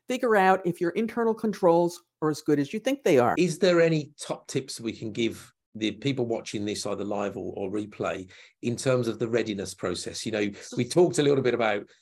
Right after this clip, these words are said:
Speaker 2: looking at your documented processes. Um, is there any top tips in terms of readiness for, for the U K version?
Speaker 1: Yeah, yeah. Um, the, the first thing, and it's probably what I should say at the end,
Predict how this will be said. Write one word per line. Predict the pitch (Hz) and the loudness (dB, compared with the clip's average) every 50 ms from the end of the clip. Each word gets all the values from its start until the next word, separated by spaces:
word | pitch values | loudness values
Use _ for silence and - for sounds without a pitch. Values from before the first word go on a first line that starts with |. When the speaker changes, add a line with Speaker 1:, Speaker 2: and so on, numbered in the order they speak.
| _ _ _ - | _ _ _ -2
Speaker 2:
looking | 123 131 131 131 | -2 0 0 -2
at | 117 117 | -4 -4
your | - 107 | -4 -6
documented | 120 110 - - 110 104 98 - - 95 | -6 -6 -6 -8 -8 -8 -8 -10 -12 -12
processes. | 92 107 104 101 98 - 110 95 - - 104 101 101 98 98 - | -8 -6 -6 -6 -6 -8 -10 -10 -6 -4 -4 -2 -2 -2 -2 0
Um, | - 127 131 127 127 123 - | 2 4 4 4 2 0 0
is | 147 170 170 | 0 0 2
there | 147 165 165 | 2 4 2
any | 165 165 170 | 4 2 0
top | 160 - - 180 - - | -4 -4 -6 -6 -6 -6
tips | - 160 - - - | -8 -8 -8 -6 -6
in | 127 120 | -6 -4
terms | - - 127 117 117 | -2 -2 -2 -2 -2
of | 110 110 113 | -6 -6 -4
readiness | 117 117 131 123 123 110 98 101 90 - - | 0 2 2 2 2 0 -2 -4 -6 -6 -8
for, | - 98 92 87 - - | -8 -6 -6 -6 -8 -8
for | - 113 | -8 -6
the | 101 101 | -6 -4
U | 104 104 101 | -6 -6 -6
K | - - - | -6 -6 -2
version? | - 262 | 0 2
Speaker 1:
Yeah, | 254 233 196 170 175 196 - - | 4 4 4 4 2 -2 -4 -4
yeah. | 208 196 170 156 - - - | -2 0 0 -2 -4 -4 -4
Um, | 165 180 175 165 165 175 180 - | -2 -2 0 -2 -2 -4 -8 -10
the, | - 175 - - 190 | -12 -12 -8 -6 -4
the | 190 190 | -4 -4
first | 190 - 262 294 277 - - | -4 -4 -2 -2 -4 -4 -4
thing, | - 208 185 | -4 -4 -2
and | 180 180 180 | -2 -4 -6
it's | - - | -8 -12
probably | - - 196 175 170 175 | -6 -4 -2 -2 0 0
what | 165 151 143 | 0 0 0
I | 147 139 | 0 -2
should | - - 143 - | -4 -6 -12 -8
say | - - 165 151 | -2 2 4 4
at | 143 131 - | 4 4 0
the | 139 123 - | -4 -4 -2
end, | 135 131 131 127 120 123 127 123 | -2 0 0 0 -2 -4 -6 -10